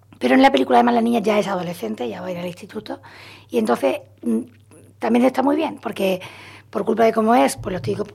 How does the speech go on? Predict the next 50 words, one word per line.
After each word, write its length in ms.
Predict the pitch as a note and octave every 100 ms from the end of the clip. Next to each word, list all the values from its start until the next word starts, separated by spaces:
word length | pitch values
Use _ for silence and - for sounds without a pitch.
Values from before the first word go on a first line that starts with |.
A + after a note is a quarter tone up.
| -
los 180 | - G3
típicos 320 | A3 G#3 G3
problemas 360 | - F#3+ F#3+ F#3+
respecto 280 | F#3 G3 G3
a 60 |
los 100 | F3
demás 220 | F3+ G#3 G#3+
también 240 | G#3 G#3+
un 80 | G#3+
poco, 200 | A3+ G#3+
¿no? 120 | A#3
De 100 | A#3
señalarla, 580 | - G3+ G#3 B3 A#3+ -
porque 180 | - F#3
la 40 |
niña, 260 | F#3 A3 - - -
hombre, 200 | A#3 A#3
realmente 320 | F3+ F3 G3
es 60 | A3
especial 480 | A3 F3+ - A3+ G3
en 80 | F#3
cuanto 220 | F#3 F#3
a 20 |
contenta. 500 | F#3+ F3+ F3+ E3+ - - - - -
O 20 |
sea, 160 | A3+
hoy 260 | - A3+ A#3+
día, 320 | A#3+ A#3+ E3+ - -
si 120 | - G#3
viéramos 220 | G#3+ A3+
a 40 |
un 60 | A3+
adulto 280 | A#3 A#3+ F#3+
que 80 | F3
siempre 240 | G3 G#3
esté 360 | G3+ A3 F#3+ - - - _
contento, 680 | - G3+ G3+ G3 F#3 F#3+ D4+ - - - -
sonriendo, 840 | G#3+ G3 G3 G3 F#3+ F3 E3+ F3 - - -
saludándote 580 | - A#3+ A3 G3+ G#3 A3+
con 100 | A3+
entusiasmo, 800 | A3 - F#3 - G3+ F#3+ F#3 F3+
con 240 | - F#3 F3+
energía, 600 | F3 E3 G#3 F#3+ F3 F3 - -
que 100 | -
a 40 | G3+
todo 180 | G#3+ G#3+
le 60 |
da 100 | G#3+
la 80 | G3+
vuelta, 460 | F#3 G3 F#3 F3